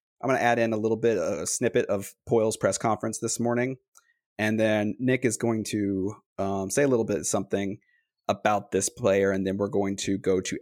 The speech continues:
ad break. So, um, I'm going to have the, uh, clip right now.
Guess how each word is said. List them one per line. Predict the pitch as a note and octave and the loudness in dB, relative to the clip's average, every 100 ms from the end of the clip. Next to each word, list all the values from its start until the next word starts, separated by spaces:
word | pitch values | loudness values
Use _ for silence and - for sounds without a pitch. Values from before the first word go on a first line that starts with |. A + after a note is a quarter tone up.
| - | -2
ad | G2 F2 G2 | -2 -2 -6
break. | - E2+ - - | -6 -6 -6 -6
So, | - A2 G2+ G2 - _ _ _ _ | 0 2 2 0 -2 _ _ _ _
um, | G#2 G#2 G#2 - | -2 0 -2 -2
I'm | A#2+ | -2
going | A#2+ B2 | 2 0
to | B2 B2 | 0 0
have | B2 B2 A#2+ | 0 0 0
the, | B2 B2 A#2+ - _ _ _ | 0 0 -2 -8 _ _ _
uh, | A#2 A2+ A#2 A2+ - | 0 2 2 0 2
clip | D3+ D#3+ | 2 4
right | A2+ B2+ | 2 2
now. | G2+ D#2+ - | -2 -6 -8